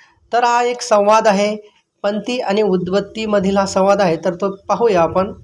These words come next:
पंथी म्हणते, "उदबत्ती ग उदबत्ती." "उदबत्ती, कोण ग तू?" पंथी, "अगं मी पंथी." उदबत्ती, "का ग हाक मारलीस?" पंथी,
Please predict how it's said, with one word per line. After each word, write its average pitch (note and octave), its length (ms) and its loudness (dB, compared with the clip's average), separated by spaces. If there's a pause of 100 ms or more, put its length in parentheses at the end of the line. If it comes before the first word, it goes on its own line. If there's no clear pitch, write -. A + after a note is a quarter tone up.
(640)
पंथी A3+ 280 -2
म्हणते, G#3 640 0
"उदबत्ती A#3 600 0
ग C4+ 80 -4
उदबत्ती." G#3 960 0 (260)
"उदबत्ती, G#3 600 -2
कोण F#3+ 420 -4
ग G3+ 80 0
तू?" A#3+ 380 -2 (440)
पंथी, F3+ 580 -2
"अगं A#3 340 0
मी A#3 160 -4
पंथी." F3+ 680 -4 (1000)
उदबत्ती, C#4 840 -2
"का A3 160 4
ग B3 100 0
हाक C4 420 2
मारलीस?" C4 560 2 (160)
पंथी, - 420 -12